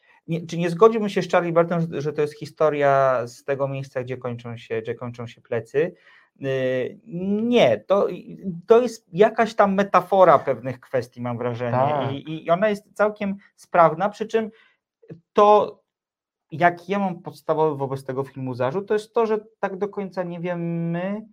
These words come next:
Speaker 1: mm, czy to, że o tych bohaterach nie wiemy nic, to jest całkiem okej, natomiast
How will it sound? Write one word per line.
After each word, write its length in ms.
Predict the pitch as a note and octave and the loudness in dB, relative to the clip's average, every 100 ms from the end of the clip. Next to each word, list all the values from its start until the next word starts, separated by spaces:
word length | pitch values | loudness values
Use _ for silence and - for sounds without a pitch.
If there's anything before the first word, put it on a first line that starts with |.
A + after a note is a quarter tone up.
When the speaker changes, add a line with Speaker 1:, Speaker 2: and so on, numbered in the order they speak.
| _ _ _ _ _ _ C3 | _ _ _ _ _ _ -10
Speaker 1:
mm, 260 | C#3 C#3+ C3+ _ - | -8 -8 -12 _ -8
czy 200 | F#3 - _ _ _ _ _ - | -8 -8 _ _ _ _ _ 2
to, 160 | G#3+ | 4
że 120 | A#3 | 4
o 80 | - | 2
tych 140 | - E3+ | 0 -4
bohaterach 560 | E3+ F3+ G#3+ G#3+ G#3+ | -4 -4 -2 -2 -4
nie 120 | F3+ | -8
wiemy 280 | F3 G3+ F#3 | -6 -4 -4
nic, 220 | G3 A3+ | -6 -6
to 120 | - F3 | -4 -4
jest 260 | E3+ - | -4 -2
całkiem 360 | G3 F#3+ F#3+ E3+ | 0 0 0 0
okej, 720 | E3 - E3 F#3 A#3+ C#4 C#4 _ - | -2 0 0 2 0 -4 -14 _ -14
natomiast 680 | - F#3+ F#3+ G3 G3 _ | -6 -4 -4 -6 -8 _